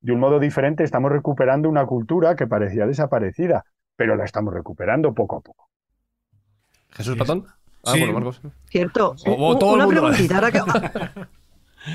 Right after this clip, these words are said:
Speaker 3: ahora, ahora co-, que os tengo a todos aquí, que sois todos muy listos. Eh,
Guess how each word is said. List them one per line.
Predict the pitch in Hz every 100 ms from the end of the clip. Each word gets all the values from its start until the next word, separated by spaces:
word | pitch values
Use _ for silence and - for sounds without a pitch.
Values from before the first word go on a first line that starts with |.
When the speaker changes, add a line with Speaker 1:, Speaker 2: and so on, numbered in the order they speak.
| 170 185 254 - - - -
Speaker 3:
ahora, | 190 220 254
ahora | - 196 254
co-, | 277 277 220
que | 214
os | 214
tengo | - 220
a | 214
todos | 214 202
aquí, | 180 156 143
que | -
sois | 143 175
todos | - 185 170
muy | 175 147
listos. | 120 - 131 120 - - - - - _
Eh, | 180 175 165 156 156